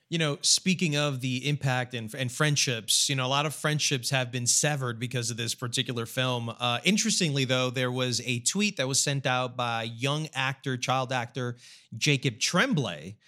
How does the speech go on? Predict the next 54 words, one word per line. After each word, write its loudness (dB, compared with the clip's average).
uh, 0
that 2
I 4
retweeted, 0
where 0
he -2
said 0
that 0
a -4
lot 0
of -6
kids, 0
and 2
this 4
is -2
part 0
of -2
the 2
impact, -2
the -4
negative 0
impact 0
of -6
the -8
film -4
and -4
why 2
people -6
are -2
so -2
sensitive 0
to -4
this 4
particular 0
film, -2
because, 2
I -14
mean, -4
not 2
for -10
nothing, -2
I 2
think -4
if -4
you 0
spoil 0
The -2
Curse -2
of 0
La 0
Llorona -2
<laughs> -2
for -2
people, 0